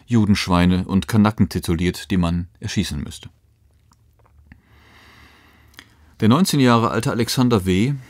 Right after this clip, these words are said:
wurde im Juli neunzehnhundertneunundachtzig im Grenzausbildungsregiment Halberstadt unter dem Vorwurf festgenommen, er habe Hakenkreuze und zwei S-S-Runen in der Unterkunft angebracht, gegenüber anderen Soldaten den Hitlergruß gezeigt und die sozialistische Presse als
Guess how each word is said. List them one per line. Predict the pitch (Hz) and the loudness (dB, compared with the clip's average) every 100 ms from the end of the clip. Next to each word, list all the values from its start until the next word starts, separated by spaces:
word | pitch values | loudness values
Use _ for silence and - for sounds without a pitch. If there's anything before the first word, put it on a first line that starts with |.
| - | -14
wurde | 113 113 | -4 0
im | 120 | 4
Juli | 107 123 | 4 4
neunzehnhundertneunundachtzig | 135 120 101 95 92 78 - - 98 104 - - | 2 0 2 2 0 -4 -8 -6 -4 -4 -10 -12
im | 95 98 | -4 -2
Grenzausbildungsregiment | 101 120 131 - - 123 - 98 95 98 98 92 90 90 | 2 2 2 -2 -2 -2 0 0 0 0 0 0 0 0
Halberstadt | 110 135 98 - 104 - | 0 0 0 -2 -4 -2
unter | 95 95 | -4 -2
dem | 92 | -2
Vorwurf | 87 - 110 92 | -2 -2 0 0
festgenommen, | - 107 - 107 92 90 107 - - - - - - - | -2 -4 -2 2 4 4 2 -2 -20 -20 -20 -20 -20 -10
er | 104 | -2
habe | 101 107 113 | 0 2 4
Hakenkreuze | 143 - 98 90 95 - 85 | 4 4 2 2 0 0 -2
und | 104 | -4
zwei | - - 101 104 | -4 -2 0 0
S-S-Runen | - 98 - 117 95 92 98 92 | -2 -4 -4 -4 -2 2 4 2
in | 82 95 | 2 0
der | 90 | 2
Unterkunft | 104 92 - 87 | 0 0 -2 -2
angebracht, | - 110 95 92 92 - - _ - - - - - | 2 2 2 0 -4 -6 -20 _ -20 -20 -20 -20 -8
gegenüber | 101 117 120 - | 0 2 4 4
anderen | - 135 120 110 | 4 4 6 6
Soldaten | 101 95 85 95 98 | 6 4 2 -2 0
den | 98 | 0
Hitlergruß | 110 120 113 101 107 | 0 2 0 2 0
gezeigt | - 107 104 101 107 | -2 -4 0 0 -2
und | 95 127 - - - | -2 -2 -2 -12 -10
die | 120 | -2
sozialistische | 113 - 95 101 - 107 - | -2 2 0 0 -2 -6 -6
Presse | - 95 - - | -4 -2 -2 -2
als | 98 - | -2 -4